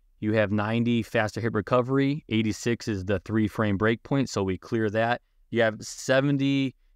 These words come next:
increased attack speed, you have some open wounds, thirty-five percent, sixty-five percent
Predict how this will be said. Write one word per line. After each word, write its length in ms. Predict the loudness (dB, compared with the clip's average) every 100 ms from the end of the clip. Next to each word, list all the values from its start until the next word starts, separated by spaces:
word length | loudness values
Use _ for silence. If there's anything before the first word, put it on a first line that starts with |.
| -6
increased 380 | -2 0 0
attack 360 | 0 0 2 0
speed, 460 | -4 0 2 2 -2
you 180 | -2 0
have 200 | 0 0
some 180 | -4 0
open 340 | 0 2 0
wounds, 380 | 2 2 0 0
thirty-five 440 | 2 2 2 2
percent, 500 | 0 -2 0 0 -2
sixty-five 580 | -6 -6 -6 -4 -2 0
percent 360 | -2 -4 -4